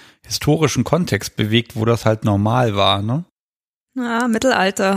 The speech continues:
Speaker 2: raus auf den Marktplatz, rein in den Pranger und dann mal schön ausgepeitscht. <laughs>
Speaker 1: Ja, also ich glaub, damit kann man auch die eine oder andere Grenze, so mentale Grenze so ein bisschen erweitern, weil, ne, so gibt, gibt's bestimmte Dinge, wo man sagt, „Oh nee, da ist eine Grenze, da geht's nicht weiter.“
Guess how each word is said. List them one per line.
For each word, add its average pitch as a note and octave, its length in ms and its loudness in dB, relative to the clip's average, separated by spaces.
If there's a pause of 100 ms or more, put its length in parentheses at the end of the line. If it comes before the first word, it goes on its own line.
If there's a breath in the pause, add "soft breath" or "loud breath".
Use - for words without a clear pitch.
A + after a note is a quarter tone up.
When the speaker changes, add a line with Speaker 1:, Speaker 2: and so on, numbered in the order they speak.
Speaker 2:
raus F#3+ 320 0
auf G#3 180 -2
den G#3+ 120 2
Marktplatz, G3 600 -4
rein G3+ 260 0
in G#3 80 -2
den G3 140 -4
Pranger G#3+ 540 -2
und F#3+ 260 -8
dann G3+ 140 -4
mal G3 180 -6
schön G#3 480 -4 (260)
ausgepeitscht. - 920 -2
<laughs> D#4+ 40 4 (1700 loud breath)
Speaker 1:
Ja, G2+ 440 0
also - 200 -6 (300)
ich - 80 -18
glaub, - 140 -18
damit A2 220 0
kann B2 160 0
man B2 80 2
auch A#2 240 -2
die A#2 160 -4
eine A2+ 180 0
oder A2+ 120 2
andere A2 240 -4
Grenze, A2+ 440 -2
so A#2 140 -4
mentale A#2+ 680 0
Grenze G2+ 360 -2
so A2 100 -2
ein G2 100 0
bisschen G#2 440 -2
erweitern, F#2+ 580 -2
weil, F#2+ 200 2
ne, G3 220 0
so D3 120 -6
gibt, - 240 -10
gibt's - 220 -16
bestimmte C3 380 -4
Dinge, D3+ 360 0
wo C3 80 -4
man B2 100 2
sagt, B2 160 0
„Oh C3+ 200 0
nee, B2+ 160 2
da A#2 120 0
ist C3+ 140 -2
eine A#2+ 80 0
Grenze, B2+ 280 -2
da A#2+ 80 -2
geht's A#2 220 -2
nicht A#2 160 -2
weiter.“ B2+ 360 0